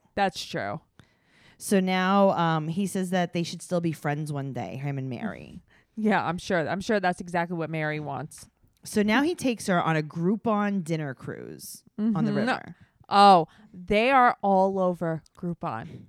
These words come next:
Speaker 1: All over Groupon.
Speaker 2: There is nothing more on Groupon than a river, a dinner river cruise.
Speaker 1: And
Speaker 2: And
Speaker 1: there's
Speaker 2: it doesn't
Speaker 1: nothing
Speaker 2: matter
Speaker 1: more that
Speaker 2: where you
Speaker 1: Tracy doesn't want to do.
Speaker 2: Th-,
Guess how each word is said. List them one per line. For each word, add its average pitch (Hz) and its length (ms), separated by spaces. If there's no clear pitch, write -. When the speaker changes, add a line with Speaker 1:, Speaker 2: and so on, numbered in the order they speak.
Speaker 1:
All 254 240
over 190 240
Groupon. 160 480
Speaker 2:
There 214 300
is 220 140
nothing 240 520
more 185 320
on 180 160
Groupon 190 540
than 165 140
a 151 100
river, 165 420
a 170 100
dinner 165 320
river 151 320
cruise. - 440
Speaker 1:
And 208 100
Speaker 2:
And 208 100
Speaker 1:
there's 220 220
Speaker 2:
it - 40
doesn't 254 160
Speaker 1:
nothing 330 120
Speaker 2:
matter 254 160
Speaker 1:
more 277 100
that 262 100
Speaker 2:
where 175 60
you 175 40
Speaker 1:
Tracy 226 320
doesn't 175 420
want 160 460
to 190 100
do. 131 440
Speaker 2:
Th-, 190 140